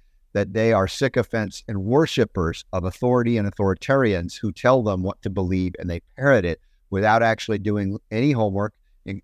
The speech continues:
a-, as evidenced by that lady who at least let him speak, I'll grant you that, but said things were, that were completely false, not true, but said it with conviction.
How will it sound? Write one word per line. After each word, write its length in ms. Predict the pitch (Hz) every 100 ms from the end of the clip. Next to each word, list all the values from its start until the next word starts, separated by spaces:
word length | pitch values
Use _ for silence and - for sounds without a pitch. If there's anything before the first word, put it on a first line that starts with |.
| 107
a-, 200 | 113 120
as 200 | 123 127
evidenced 340 | 135 139 127
by 160 | 135 123
that 160 | 123 - -
lady 480 | 107 110 113 143 156 _ -
who 120 | 117
at 80 | 107
least 240 | 131 -
let 160 | 139 151
him 120 | 160
speak, 420 | - 185 165 -
I'll 140 | 131
grant 360 | 120 117 117 -
you 80 | 170
that, 300 | 156 131 - _ _ _ -
but 160 | 120
said 340 | - 156 151 -
things 280 | 151 135
were, 140 | 120 113
that 140 | 120
were 120 | 120 113
completely 540 | - 110 131 170 170
false, 500 | - 127 113 113 -
not 240 | 120 147
true, 200 | - 143
but 160 | 113 107
said 240 | - 147
it 80 | 135
with 180 | 117 -
conviction. 760 | 107 98 101 175 - 117 101